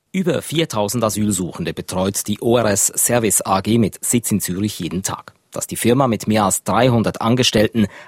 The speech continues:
alle sieben Asylzentren des Bundes betreibt und seit über zwanzig Jahren das Monopol besitzt, hat Heinz Brandt stutzig gemacht. Der ehemalige Präsident der Vereinigung der kantonalen Fremdenpolizeichefs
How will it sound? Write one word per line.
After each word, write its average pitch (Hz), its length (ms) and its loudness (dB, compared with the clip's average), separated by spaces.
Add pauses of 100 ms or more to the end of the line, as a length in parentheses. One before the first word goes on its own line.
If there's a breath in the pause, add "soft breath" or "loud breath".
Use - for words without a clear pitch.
(100)
alle 131 240 2
sieben 127 260 2
Asylzentren 95 760 0
des - 180 -6
Bundes 113 320 0
betreibt 98 460 0 (280 loud breath)
und 98 140 -4
seit 95 160 0
über 156 220 0
zwanzig 113 460 -2
Jahren 110 300 2
das 85 180 -4
Monopol 92 540 0
besitzt, 113 440 0 (240 loud breath)
hat - 280 -6
Heinz 120 260 2
Brandt 101 480 0
stutzig - 480 -2
gemacht. - 400 -10 (180)
Der - 140 -10
ehemalige 131 480 2
Präsident 95 680 -4
der 98 100 0
Vereinigung 113 560 2
der 95 140 0
kantonalen 90 540 -2
Fremdenpolizeichefs 117 1200 0